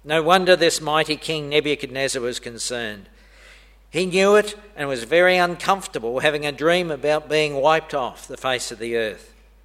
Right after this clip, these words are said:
The God of heaven will establish the ultimate kingdom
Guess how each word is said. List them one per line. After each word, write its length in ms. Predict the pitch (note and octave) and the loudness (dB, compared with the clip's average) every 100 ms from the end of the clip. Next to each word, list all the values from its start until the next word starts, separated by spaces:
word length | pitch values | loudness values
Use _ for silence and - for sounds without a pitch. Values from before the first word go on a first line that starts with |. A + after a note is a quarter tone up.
| _ _ _ _ _ _ _ _ _ _ _ - - - | _ _ _ _ _ _ _ _ _ _ _ -20 -14 -8
The 100 | C#3+ | 2
God 260 | E3+ F#3 | 6 8
of 120 | F3+ | 6
heaven 420 | - E3+ F#3 D#3+ D3 | 4 2 2 2 0
will 160 | D#3+ | 0
establish 640 | D#3+ - F3+ D#3+ A#2+ G#2 - | 0 0 0 0 -4 -6 -4
the 140 | C#3+ | 0
ultimate 480 | C#3 C#3 C#3 C3+ - | 0 -2 -6 -10 -8
kingdom 500 | E3 E3 C#3+ G#2+ | -10 -8 -10 -12